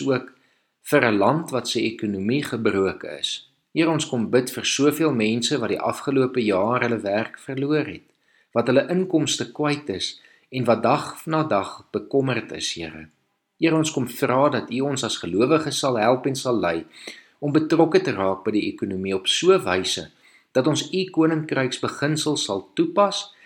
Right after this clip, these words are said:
en mense sal help, Here, op so 'n wyse dat hulle weer op hulle voete kan kom.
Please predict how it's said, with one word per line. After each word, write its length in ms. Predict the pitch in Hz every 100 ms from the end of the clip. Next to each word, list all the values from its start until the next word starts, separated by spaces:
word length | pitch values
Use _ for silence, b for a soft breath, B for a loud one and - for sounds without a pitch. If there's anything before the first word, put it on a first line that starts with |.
| B B
en 180 | 131 110
mense 400 | 113 180 185 185
sal 260 | - 160
help, 400 | 98 80 98 -
Here, 340 | 85 82 - 78 _ _ _ -
op 160 | 127
so 240 | - 170 190
'n 100 | 147
wyse 340 | 95 95 -
dat 160 | 95 90
hulle 160 | 98 87
weer 240 | 95 113
op 120 | 113 101
hulle 140 | 95
voete 320 | - 92 98
kan 260 | 92 101 -
kom. 220 | 78